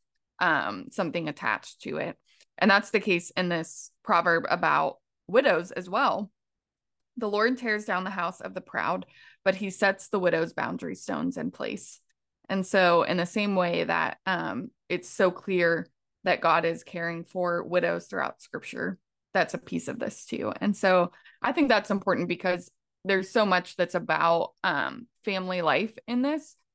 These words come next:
that the reality of God's care for the widows and women who may have found themselves in vulnerable situations are being cared for by the Lord.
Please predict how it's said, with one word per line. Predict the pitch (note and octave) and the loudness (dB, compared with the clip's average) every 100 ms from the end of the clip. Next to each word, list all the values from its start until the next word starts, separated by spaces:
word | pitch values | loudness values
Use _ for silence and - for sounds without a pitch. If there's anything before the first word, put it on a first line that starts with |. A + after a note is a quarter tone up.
| _ | _
that | G3+ F3+ E3+ - _ - | 0 2 2 -2 _ -12
the | F#3+ F#3+ | -2 0
reality | F#3 F3 D#3 D#3 D#3 D3+ | 2 4 4 2 -2 -6
of | - E3+ F3 | -4 -4 -4
God's | F3+ E3+ E3+ | -6 -6 -6
care | - - E3+ E3+ | -10 -4 -2 -2
for | - F3+ F3 E3 E3+ _ _ _ - | -4 -4 0 0 -4 _ _ _ -10
the | F#3 | -2
widows | F3+ F3 E3 D#3+ E3 | 2 4 4 0 -4
and | - E3+ E3+ | -8 -8 -8
women | E3+ E3+ | -8 -8
who | F3+ F3 E3+ E3+ E3 _ _ | -8 -6 -4 -4 -6 _ _
may | F3 F3+ | 2 4
have | F3+ E3+ E3+ F3+ | 6 4 0 -6
found | - F3 F#3+ | 0 2 2
themselves | E3+ E3+ E3+ D3+ E3+ - | -2 -2 -2 -2 -6 -6
in | F#3 F3 | -2 0
vulnerable | E3+ E3 E3 E3+ F3+ | 0 -2 -4 -6 -6
situations | F#3 F#3+ - F3 E3+ - F3+ F3+ F3+ F3+ - _ _ _ - | -8 -10 -6 -4 -4 -2 0 2 0 -2 -8 _ _ _ 0
are | F#3 F#3+ | 4 6
being | F#3 E3 E3 | 4 0 -2
cared | F3 D#3+ F3+ | -2 -2 0
for | E3+ D#3+ | 2 4
by | E3+ E3 | 4 2
the | E3 | 2
Lord. | D#3+ D#3 E3 A3+ | 0 2 2 0